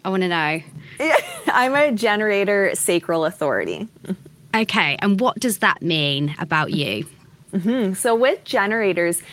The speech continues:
Speaker 2: that means that we have an open enveloping aura. So our energy literally pulls life to us.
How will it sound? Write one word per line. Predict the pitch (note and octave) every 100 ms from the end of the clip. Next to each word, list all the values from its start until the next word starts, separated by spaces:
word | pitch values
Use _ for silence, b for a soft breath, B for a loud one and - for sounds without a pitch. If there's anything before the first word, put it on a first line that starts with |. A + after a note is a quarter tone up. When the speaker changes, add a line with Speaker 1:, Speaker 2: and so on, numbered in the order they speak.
| B B -
Speaker 2:
that | A3 -
means | A3+ A3 G#3
that | G3+ F3+ F3 E3+ - -
we | F#3+ G#3
have | G3+
an | G3+ -
open | G#3+ C#4
enveloping | C#4 A3 F3 E3+ E3+ D#3+
aura. | - C#3+ - F3+
So | G3+ F#3
our | B3+ -
energy | G3 G3+ F#3 F#3+ F3+
literally | F3 F#3 F3+
pulls | E3+ - F#3 E3+ E3 D3+
life | D3+ D3 -
to | - C#3+ C3+
us. | - - -